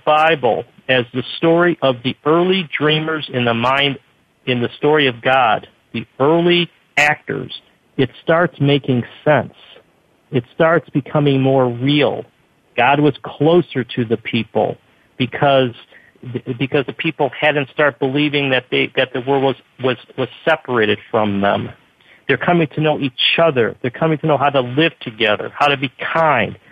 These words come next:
There's more miracles occurring. It's, it's, it's more, to me, it's, it's a, how can I put this, a deeper perspective to understand the Bible.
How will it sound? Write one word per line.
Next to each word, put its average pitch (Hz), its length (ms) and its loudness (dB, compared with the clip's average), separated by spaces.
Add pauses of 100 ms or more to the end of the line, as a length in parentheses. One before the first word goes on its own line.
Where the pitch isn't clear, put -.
There's 143 220 0
more 151 180 2
miracles 147 640 0
occurring. 104 640 -4 (640)
It's, 151 200 -2 (420)
it's, 147 300 -4 (120)
it's 160 220 -2
more, 202 320 2
to - 240 -8
me, 196 340 0
it's, 147 160 -2 (120)
it's 143 200 -2
a, 135 380 0 (300)
how 151 100 0
can 147 180 -2
I 135 60 2
put 143 300 -2
this, 117 160 -2
a 135 140 0 (120)
deeper 180 320 -2
perspective - 1000 -6 (560)
to 135 200 -2
understand 123 840 0
the 104 160 -4
Bible. 104 560 0